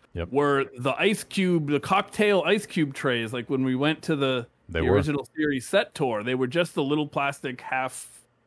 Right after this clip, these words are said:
Speaker 2: you know,
Speaker 1: Yep.
Speaker 2: sphere
Speaker 1: Yep.
Speaker 2: things. And, uh, they were laid out in such a way, and I thought, like, "Oh, how cool is that? They've got the, you know, the right buttons."
Speaker 1: Right.
Speaker 2: But then when they went to Ortega's,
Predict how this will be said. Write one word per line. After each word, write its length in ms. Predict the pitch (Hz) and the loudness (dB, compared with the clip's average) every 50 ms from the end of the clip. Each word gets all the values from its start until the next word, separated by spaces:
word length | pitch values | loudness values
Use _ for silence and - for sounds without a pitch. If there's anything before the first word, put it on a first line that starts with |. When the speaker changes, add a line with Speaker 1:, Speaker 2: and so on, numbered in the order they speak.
| _ _ _ _ _ _ _ _ | _ _ _ _ _ _ _ _
Speaker 2:
you 120 | - 139 127 | -6 -4 -2
know, 80 | - | -2
Speaker 1:
Yep. 100 | 82 87 | -4 -4
Speaker 2:
sphere 640 | - - - - 160 147 147 135 123 117 107 107 104 - _ _ _ - | -6 -8 -12 -6 -4 -2 -2 -2 -4 -6 -8 -8 -10 -10 _ _ _ -10
Speaker 1:
Yep. 180 | 92 85 87 110 | -8 -8 -4 0
Speaker 2:
things. 380 | 139 131 120 104 98 - - _ _ _ _ _ _ _ _ _ _ - | 0 0 0 -2 -4 -10 -12 _ _ _ _ _ _ _ _ _ _ -4
And, 220 | 160 127 123 120 | -2 0 0 2
uh, 320 | 113 107 101 98 98 98 104 - | 2 2 0 0 -2 -4 -8 -6
they 120 | - 131 | -2 0
were 160 | 127 123 120 123 | 0 0 0 0
laid 280 | 123 131 135 139 139 139 | 0 2 2 4 4 4
out 180 | 135 131 120 | 4 2 2
in 80 | 113 113 | -2 -2
such 220 | - 143 123 - 127 | -2 -2 0 0 0
a 40 | 127 | 2
way, 200 | 180 233 214 151 | 4 4 4 4
and 80 | 120 117 | 2 0
I 40 | 113 | 0
thought, 160 | 131 135 120 | 0 0 0
like, 140 | 120 117 151 | 0 -2 -2
"Oh, 140 | 151 143 | -2 -2
how 160 | 131 147 156 156 | 0 0 -2 -2
cool 220 | - - 254 277 285 | -2 -2 0 0 0
is 100 | 240 208 | 0 0
that? 220 | 277 285 277 - | 0 -2 -2 -2
They've 140 | - 185 180 | -4 -6 -4
got 300 | - 202 202 208 208 _ | -4 -4 -4 -6 -8 _
the, 360 | - 202 202 196 196 202 196 175 | -6 -4 -4 -4 -4 -6 -6 -4
you 60 | 196 | -2
know, 120 | 202 208 214 | -2 0 0
the 80 | 190 | 2
right 220 | 165 180 226 214 - | 2 2 2 2 0
buttons." 640 | 180 196 214 - 147 123 104 - - - - - - | 0 0 0 0 -4 -12 -14 -14 -16 -16 -16 -8 -4
Speaker 1:
Right. 120 | 90 82 | 0 0
Speaker 2:
But 160 | 160 143 127 | 2 0 2
then 240 | 160 240 269 277 240 | 2 2 4 6 6
when 140 | 196 170 170 | 4 4 4
they 100 | 165 160 | 4 4
went 380 | 160 170 170 170 165 156 - _ | 4 4 4 2 2 0 -4 _
to 280 | - - 160 151 151 147 | -2 0 2 2 2 2
Ortega's, 840 | 151 143 131 - - 185 254 311 247 156 113 110 127 139 - - - | 2 0 0 0 2 2 2 2 2 0 0 -2 -4 -6 -8 -12 -20